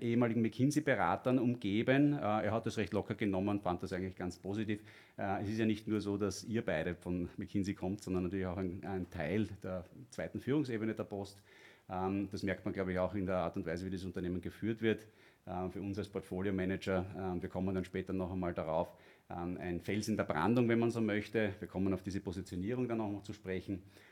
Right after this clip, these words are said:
Du warst nach McKinsey, ähm, kurz in einem, auch in einem Unternehmen, ähm, im kaufmännischen Bereich tätig, bei der Sortec, bist aber dann relativ bald schon in die, äh, österreichische Post A G gekommen, hast zuerst die Konzernstrategie geleitet.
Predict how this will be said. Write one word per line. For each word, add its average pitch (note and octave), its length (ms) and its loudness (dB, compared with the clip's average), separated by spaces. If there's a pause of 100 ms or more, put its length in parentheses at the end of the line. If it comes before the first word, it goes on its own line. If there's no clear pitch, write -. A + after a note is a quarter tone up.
Du G2 80 -10
warst G2 240 2
nach F#2 280 2
McKinsey, A#2 800 2
ähm, G2 560 0
kurz C3+ 280 0
in A2+ 100 2
einem, G2 320 2
auch G2+ 220 0
in G2 100 0
einem F#2+ 240 0
Unternehmen, G#2+ 600 2
ähm, G2 440 -2
im G2 240 -2
kaufmännischen C3+ 500 4
Bereich A2+ 300 0
tätig, G#2 340 -4
bei - 80 -6
der F#2 80 -2
Sortec, F#2+ 540 -2 (380)
bist A2 160 0
aber G#2+ 80 4
dann G2+ 140 4
relativ G2+ 380 0 (200)
bald F2+ 320 0
schon G#2+ 160 0
in G2+ 140 2
die, F#2+ 260 -4
äh, E2 300 -4
österreichische G#2 340 -8
Post F#2 240 -6
A C3 40 -6
G A#2+ 120 -4
gekommen, A2+ 420 -4
hast G#2+ 140 -8
zuerst F#2 320 -4
die - 40 -12
Konzernstrategie A#2 840 -2 (340)
geleitet. G2+ 720 2